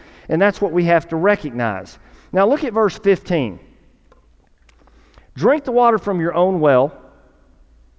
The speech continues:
Share love only with your wife. Why spill the water of your springs in the streets and have sex with just anyone?" Sex in marriage is beautiful, and it's a fresh spring.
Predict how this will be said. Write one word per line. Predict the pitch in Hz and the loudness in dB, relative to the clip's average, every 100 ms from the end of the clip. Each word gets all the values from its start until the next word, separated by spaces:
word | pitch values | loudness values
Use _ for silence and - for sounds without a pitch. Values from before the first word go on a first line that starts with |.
| _ _ _ _ _ _ _ _ _ _ _ _ _ _ _ _ - | _ _ _ _ _ _ _ _ _ _ _ _ _ _ _ _ -20
Share | - - 254 277 | -14 0 4 6
love | 262 254 233 | 4 2 2
only | 220 214 | 0 2
with | 196 170 | 2 2
your | 185 | 2
wife. | 160 123 87 - - _ _ _ _ _ - | 2 0 -4 -16 -20 _ _ _ _ _ -4
Why | 196 254 285 | 0 2 0
spill | - 247 247 220 | -4 2 2 4
the | |
water | 180 208 226 | 2 2 2
of | 220 190 | 0 0
your | 202 | -4
springs | - 185 185 170 | -4 -4 -4 -4
in | 165 | -4
the | 151 | -6
streets | - 175 170 170 - - - - | -4 0 0 -2 -16 -20 -20 -6
and | 147 | -2
have | 170 175 | 0 0
sex | - 170 165 - | 0 0 0 -4
with | 143 | -6
just | 123 165 151 - - _ _ _ | 0 0 0 -6 -20 _ _ _
anyone?" | 165 170 143 113 98 - - - - | 0 2 2 -2 -6 -12 -20 -20 -20
Sex | - 269 311 - | -4 0 0 -2
in | 208 196 | -6 -2
marriage | 208 233 208 | 2 4 2
is | 160 123 | -2 -8
beautiful, | 139 208 233 247 247 - - _ - - | -4 0 2 2 0 -2 -20 _ -20 -8
and | 175 | -2
it's | 185 180 | -2 -2
a | 143 | -6
fresh | 185 190 175 | 0 2 2
spring. | - 180 151 107 | -2 -2 -2 -4